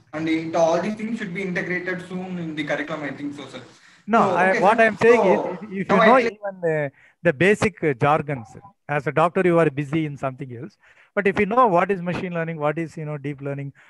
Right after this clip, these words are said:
Speaker 2: what is A I, what is N L P, okay, what I can do with this, what I cannot do with this, and then you can identify a right, you know, engineer or a researcher. If you give all the input information and then review them, that is more than enough.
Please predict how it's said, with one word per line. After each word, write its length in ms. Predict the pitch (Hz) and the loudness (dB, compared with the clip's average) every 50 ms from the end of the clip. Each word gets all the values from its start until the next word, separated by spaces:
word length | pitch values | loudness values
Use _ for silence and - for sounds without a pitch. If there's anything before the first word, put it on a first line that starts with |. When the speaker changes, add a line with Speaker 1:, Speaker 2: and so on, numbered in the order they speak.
| _ _ - | _ _ 2
Speaker 2:
what 180 | 151 151 143 | 2 2 4
is 160 | 151 151 135 | 2 0 0
A 320 | 135 139 143 143 143 143 139 | 2 2 4 4 4 4 2
I, 40 | 135 | 0
what 240 | 127 135 143 135 | 0 -2 -4 -4
is 180 | 147 143 127 - | -6 -10 -10 -10
N 140 | 135 131 139 | -8 -8 -8
L 140 | 139 135 123 | -8 -10 -10
P, 240 | - 139 135 131 127 - _ _ _ _ - | -10 -10 -10 -10 -10 -14 _ _ _ _ -10
okay, 240 | 165 151 - 165 147 | -10 -6 -6 -6 -6
what 280 | 120 123 156 180 175 160 | -2 0 0 2 2 0
I 120 | 156 143 | -2 -2
can 180 | 143 151 139 131 | -4 -6 -6 -4
do 140 | 139 156 | -4 -4
with 180 | 151 135 139 131 | -4 -4 -6 -6
this, 160 | 180 208 175 - | -8 -8 -8 -4
what 220 | 151 160 165 151 | -2 -2 0 0
I 80 | 147 143 | -4 -8
cannot 380 | - - 147 151 160 160 147 131 | -8 -8 -6 -6 -4 -4 -4 -6
do 120 | 147 147 | -6 -6
with 180 | 131 131 123 120 | -6 -8 -8 -6
this, 220 | 170 208 - _ _ _ _ _ _ _ _ - | -6 -6 -8 _ _ _ _ _ _ _ _ -4
and 160 | 196 196 185 170 | -4 -2 2 2
then 160 | 226 262 262 | 2 4 4
you 100 | 247 208 | 2 2
can 140 | 220 208 196 | 2 2 2
identify 540 | 185 190 190 214 214 190 214 196 - 208 | 2 2 2 2 2 0 -2 -2 0 0
a 180 | 202 196 185 170 | 0 0 0 0
right, 260 | 151 160 170 175 160 | 0 0 -2 -2 -4
you 220 | 170 160 151 156 151 | -6 -10 -10 -10 -10
know, 80 | 156 | -10
engineer 600 | 156 151 147 143 143 147 151 147 147 143 143 143 | -10 -10 -12 -12 -14 -14 -12 -10 -8 -8 -6 -4
or 220 | 135 135 135 139 139 | -4 -4 -4 -4 -6
a 120 | 131 123 | -8 -10
researcher. 600 | 123 120 - 151 139 - - 147 135 120 117 _ _ _ _ _ _ _ - | -10 -12 -12 -14 -14 -12 -12 -10 -10 -10 -12 _ _ _ _ _ _ _ -10
If 160 | 208 190 - | -10 -8 -8
you 100 | 196 170 | -8 -6
give 200 | 139 185 226 226 | -4 -2 0 2
all 260 | 202 180 170 180 190 | 2 4 4 2 2
the 160 | 180 185 175 | 2 0 -2
input 280 | 165 165 151 185 175 160 | -2 -4 -6 -6 -6 -6
information 640 | 160 151 135 - 156 151 143 139 - - 147 135 131 | -8 -10 -10 -10 -10 -10 -10 -12 -12 -12 -12 -10 -10
and 140 | 131 135 131 | -8 -4 -2
then 200 | 151 160 156 - - - _ _ _ - | -2 -2 -4 -6 -12 -18 _ _ _ -4
review 320 | 160 175 185 185 208 190 | -2 -2 0 0 -2 -2
them, 280 | 139 143 131 117 98 _ _ _ _ _ _ _ - | -2 -4 -6 -8 -12 _ _ _ _ _ _ _ -4
that 160 | 196 208 214 | -4 -2 -2
is 120 | 196 - | -4 -4
more 180 | - 175 185 180 | 0 2 2 2
than 180 | 160 160 143 135 | 2 -2 -4 -6
enough. 240 | 123 123 120 113 | -8 -10 -12 -14